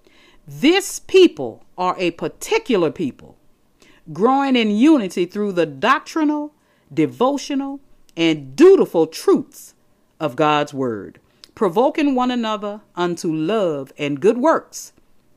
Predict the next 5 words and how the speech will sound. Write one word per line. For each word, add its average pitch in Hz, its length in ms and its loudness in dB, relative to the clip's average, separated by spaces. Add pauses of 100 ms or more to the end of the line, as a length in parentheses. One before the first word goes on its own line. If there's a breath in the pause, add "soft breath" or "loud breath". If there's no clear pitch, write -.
(100)
in 165 200 2
submission 160 720 -2
to 147 140 -4
King 311 440 4
Jesus 233 680 -2